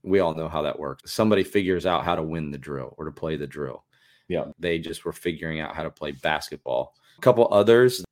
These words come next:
Speaker 1: I found too that they had, like, better spatial awareness, and you can adjust that, like, kind of some of your constraints. Like
Speaker 2: Yeah, you know, I, I love that you mentioned spacing. I think that's really good because you're, it, it's so much easier just to teach basketball, right?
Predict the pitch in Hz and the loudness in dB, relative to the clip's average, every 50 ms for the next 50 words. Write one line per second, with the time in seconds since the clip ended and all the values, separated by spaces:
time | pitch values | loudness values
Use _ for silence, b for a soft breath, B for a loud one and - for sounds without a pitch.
0 | _ _ - 87 90 95 - - 107 101 95 87 - - - 98 98 101 92 90 | _ _ 0 2 2 2 2 0 0 0 -2 -4 -4 -4 -2 -2 0 0 -2 -2
1 | - - 78 80 82 82 82 76 - - - _ _ - 87 90 82 - - - | -2 -4 -4 -2 -2 -4 -4 -4 -6 -8 -10 _ _ -4 -4 -4 -4 -6 -8 -8
2 | - 80 80 80 - - 104 101 98 - - 98 95 98 101 104 110 117 117 - | -4 -2 -2 -2 0 0 0 0 0 0 -2 0 0 0 0 0 -2 -6 -8 -10
3 | - - - - _ _ _ _ _ _ _ _ - 78 82 90 101 95 - 92 | -12 -16 -18 -20 _ _ _ _ _ _ _ _ -8 -6 -4 -4 -4 -2 -2 -4
4 | 82 76 71 73 82 82 80 - - 85 85 87 92 - - _ - - 76 - | -4 -4 -4 -4 -4 -4 -4 -4 -4 -2 0 0 0 -2 -4 _ -12 -12 -12 -10
5 | _ - 85 80 78 78 - - - 87 85 80 78 71 80 76 76 - 78 71 | _ -10 -8 -8 -10 -10 -12 -12 -8 -8 -8 -8 -8 -8 -8 -10 -10 -10 -12 -12
6 | - - - 85 80 78 78 - - - - _ _ _ - 123 127 120 117 110 | -12 -8 -6 -4 -4 -4 -6 -8 -12 -14 -14 _ _ _ 0 2 4 4 4 4
7 | 104 110 120 113 110 107 101 - - - _ _ - 110 - _ - 107 110 113 | 2 0 0 0 0 0 -2 -4 -6 -12 _ _ -16 -16 -16 _ -2 0 0 4
8 | 110 117 120 127 120 101 95 101 101 104 104 104 98 98 104 101 92 - 101 87 | 6 6 6 6 6 4 0 -4 -2 -2 -2 0 0 -2 -4 -4 -6 -8 -12 -8
9 | - - 95 95 87 - 101 95 90 92 95 92 92 90 90 - 95 92 87 87 | -6 -4 -4 -4 -4 -4 -6 -6 -4 -4 -4 -2 -2 -4 -4 -4 -4 -4 -2 -2
10 | 82 87 92 95 98 95 90 95 - 107 104 85 101 98 - - - - 123 117 | -2 0 0 2 2 0 -2 -2 -2 -2 -2 0 -2 -4 -6 -8 -8 -6 -6 -4
11 | - 120 110 - - - 120 117 110 104 - 104 104 101 98 95 98 95 92 90 | -2 -2 -4 0 2 4 4 4 4 0 0 -2 -2 -2 0 -2 -2 -2 -2 -4
12 | - - - - 98 78 - - 82 82 80 - - 98 95 98 98 104 104 101 | -6 -8 -8 -8 -8 -6 -4 -4 -2 -2 -4 -4 -4 -2 0 0 0 -2 -4 -8
13 | 101 _ _ _ _ _ _ - 95 92 - - 196 | -14 _ _ _ _ _ _ -4 -2 0 2 0 0